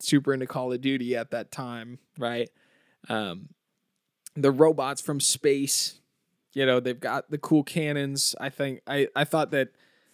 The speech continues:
um, the cast of Transformers, it, it's, it's, I, I had pretty much almost all of the action figures at some point, which I,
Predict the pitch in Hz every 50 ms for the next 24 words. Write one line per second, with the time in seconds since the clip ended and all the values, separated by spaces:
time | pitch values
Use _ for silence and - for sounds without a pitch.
0 | _ - 127 135 135 131 127 127 127 123 - - - 156 139 160 180 185 - -
1 | 202 196 - - 226 202 202 202 - - - 202 202 196 202 208 214 - 151 143
2 | 139 - - 151 147 135 - - - - - - - 156 147 - - - - -
3 | _ _ _ _ - 135 143 139 127 117 - - - 139 143 - 165 170 175 165
4 | 147 - - 202 214 240 196 165 156 151 - - - - - _ _ _ _ _
5 | _ _ _ _ _ - 151 190 208 214 202 - - - - 139 147 156 151 143
6 | 127 131 - - 127 131 131 - - 151 139 139 156 147 147 147 143 135 - -
7 | - 151 151 - 160 156 127 127 - -